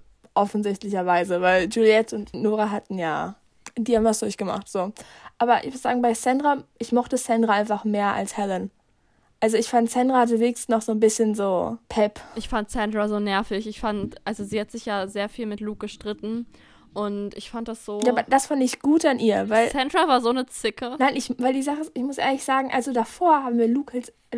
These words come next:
Speaker 1: also haben wir Luke halt immer nur sozusagen so als Retter gesehen, ja? Und sie hat dann endlich sozusagen was gesagt und war so, „Ja, aber“,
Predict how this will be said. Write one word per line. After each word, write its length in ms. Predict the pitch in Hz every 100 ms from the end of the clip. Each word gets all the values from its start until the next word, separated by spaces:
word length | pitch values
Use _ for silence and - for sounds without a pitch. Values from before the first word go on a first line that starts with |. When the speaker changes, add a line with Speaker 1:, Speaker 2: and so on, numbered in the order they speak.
| -
Speaker 1:
also 240 | 214 214
haben 140 | 214 220
wir 80 | 214
Luke 200 | 262 240
halt 120 | 233
immer 180 | 269 285
nur 100 | 240
sozusagen 260 | 233 220
so 100 | 214
als 420 | 196 196 185 - - _ _ _ _
Retter 400 | 202 208 - 208
gesehen, 400 | 202 196 190 175
ja? 220 | 180 196 -
Und 120 | 226
sie 80 | 262
hat 80 | 269
dann 80 |
endlich 320 | 240 226 240 240
sozusagen 240 | 226 220
was 180 | 214 -
gesagt 340 | 220 220 226
und 60 | 233
war 120 | 214
so, 80 | 214
„Ja, 240 | 208 233
aber“, 460 | 220 202 190 165 -